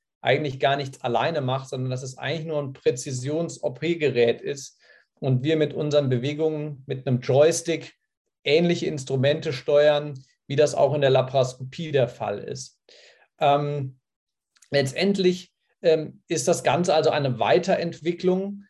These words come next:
der minimalinvasiven Chirurgie, so wie die in den achtziger Jahren letztendlich entstanden ist.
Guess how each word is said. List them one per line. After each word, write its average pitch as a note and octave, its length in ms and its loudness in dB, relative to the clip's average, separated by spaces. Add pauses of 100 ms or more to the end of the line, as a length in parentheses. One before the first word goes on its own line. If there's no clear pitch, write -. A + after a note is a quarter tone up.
(200)
der C3+ 100 2
minimalinvasiven C#3+ 920 0
Chirurgie, C3+ 600 -4
so C#3 180 -6
wie C3+ 80 -2
die C3+ 160 -6
in C3 80 -4
den C3 120 -2
achtziger C3+ 480 -2
Jahren C3 560 0 (240)
letztendlich C3 560 -2
entstanden D#3 640 -4
ist. E3 400 -2